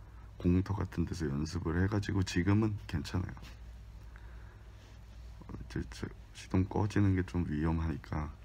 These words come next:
저도 공터 같은 데서 연습을 충분히 한 다음에 이제는 타서 괜찮아요. 아직 자동차는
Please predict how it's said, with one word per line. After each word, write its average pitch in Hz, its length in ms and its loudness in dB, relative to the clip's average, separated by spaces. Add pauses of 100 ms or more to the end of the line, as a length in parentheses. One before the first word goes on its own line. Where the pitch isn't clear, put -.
(1400)
저도 78 440 0 (180)
공터 87 380 4
같은 82 300 2
데서 78 240 0
연습을 67 560 -2 (100)
충분히 87 600 2 (200)
한 110 320 2
다음에 92 400 2 (720)
이제는 76 560 0
타서 98 420 0 (1200)
괜찮아요. 82 440 2 (2750)
아직 87 440 4
자동차는 92 640 4